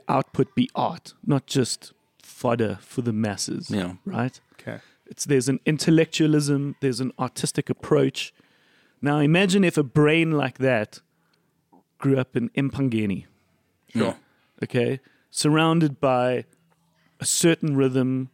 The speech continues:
Speaker 1: songs, just that beat, right?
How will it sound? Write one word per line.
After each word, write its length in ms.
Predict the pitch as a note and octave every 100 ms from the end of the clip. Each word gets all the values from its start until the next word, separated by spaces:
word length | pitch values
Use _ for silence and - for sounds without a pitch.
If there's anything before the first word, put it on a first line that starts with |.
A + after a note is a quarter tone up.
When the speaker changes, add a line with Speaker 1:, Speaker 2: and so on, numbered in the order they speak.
| _ -
Speaker 1:
songs, 920 | - - E3 C3+ C3 C3+ C3 C3 - _ _ _ _ _ _ _ _ _ -
just 180 | F3 -
that 300 | C#3 B2 -
beat, 340 | D3 A2 - -
right? 460 | C#3 C3 C3 D3+